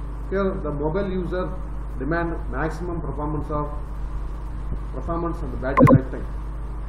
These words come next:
The ma-, main purpose of this green computing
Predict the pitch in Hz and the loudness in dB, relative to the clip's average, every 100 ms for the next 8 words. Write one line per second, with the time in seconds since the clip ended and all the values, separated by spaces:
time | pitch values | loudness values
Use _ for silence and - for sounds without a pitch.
0 | - - - - - - - - - - | -6 -6 -6 -6 -6 -6 -6 -6 -6 -4
1 | - - - - - - - 147 147 143 | -4 -6 -6 -6 -6 -6 -6 -4 -2 -2
2 | 139 147 196 165 160 208 208 214 - - | 0 0 0 0 0 0 2 2 0 -2
3 | - 156 156 147 151 160 131 | 0 0 0 0 0 0 -2